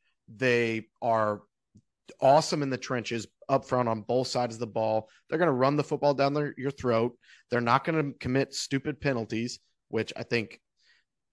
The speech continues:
we kinda got screwed a little bit, uh, referee-wise, but that doesn't make twenty-eight points,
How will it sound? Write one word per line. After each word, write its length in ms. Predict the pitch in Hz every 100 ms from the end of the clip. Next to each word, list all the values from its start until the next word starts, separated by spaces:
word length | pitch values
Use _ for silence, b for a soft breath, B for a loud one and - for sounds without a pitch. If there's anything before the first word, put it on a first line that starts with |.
| _ _ _ _
we 200 | 104 117
kinda 260 | - 120 110
got 120 | 107
screwed 300 | - - 110
a 60 | 107
little 180 | 110 104
bit, 220 | 107 107 _ _ -
uh, 180 | 107 107
referee-wise, 800 | 107 107 104 107 107 104 101 101
but 140 | 98
that 160 | 110 104
doesn't 260 | 101 104
make 260 | 98 101 -
twenty-eight 400 | - 101 98 87
points, 400 | - 98 95 -